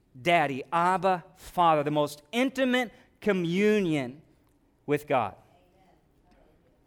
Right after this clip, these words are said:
That's the story we're looking at this morning,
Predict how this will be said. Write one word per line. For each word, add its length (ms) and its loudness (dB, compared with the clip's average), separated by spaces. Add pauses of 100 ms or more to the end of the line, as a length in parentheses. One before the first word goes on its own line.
(380)
That's 260 -10
the 100 -10
story 640 -4 (960)
we're 120 -4
looking 300 -2
at 140 -4
this 260 -8
morning, 440 -8